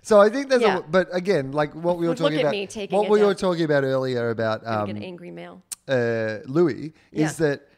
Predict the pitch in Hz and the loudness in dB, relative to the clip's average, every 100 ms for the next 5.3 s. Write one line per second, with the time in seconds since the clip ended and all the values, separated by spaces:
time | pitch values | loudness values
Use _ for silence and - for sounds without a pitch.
0 | _ _ _ _ _ _ _ _ 175 220 | _ _ _ _ _ _ _ _ 0 0
1 | 262 226 160 - 147 139 123 135 123 123 | 0 -4 -4 -2 -2 -2 -4 -4 -4 -2
2 | 120 110 113 113 113 135 165 147 117 107 | -4 -4 -6 -6 -8 -4 -2 -2 -4 -4
3 | 104 104 98 104 104 95 120 104 104 101 | -4 -4 -4 -4 -4 -4 -4 -4 -4 -6
4 | 101 107 101 107 104 101 104 101 110 101 | -6 -8 -8 -8 -10 -8 -8 -8 -8 -4
5 | 101 101 | -2 -2